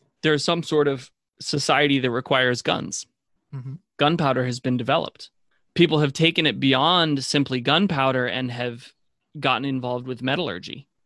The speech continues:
Speaker 1: or some way to shape a barrel.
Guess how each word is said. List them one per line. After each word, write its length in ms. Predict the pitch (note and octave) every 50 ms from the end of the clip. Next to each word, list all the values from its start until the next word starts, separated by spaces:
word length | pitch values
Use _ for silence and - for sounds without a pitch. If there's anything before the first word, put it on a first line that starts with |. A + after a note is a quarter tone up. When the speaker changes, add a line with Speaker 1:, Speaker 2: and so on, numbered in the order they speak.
| _ -
Speaker 1:
or 140 | C#3+ C#3
some 400 | B2+ - - D#3 D#3 D3+ C#3+ - - _ _ _ _ _ _
way 340 | - F3 C#3+ C#3 C#3 C#3+ D3
to 140 | C#3+ - C3
shape 440 | A#2 - - - D#3+ D3 D3+ D3 -
a 60 | B2+
barrel. 540 | A#2+ B2 B2+ C3+ D3 A#2+ D#2 - - C3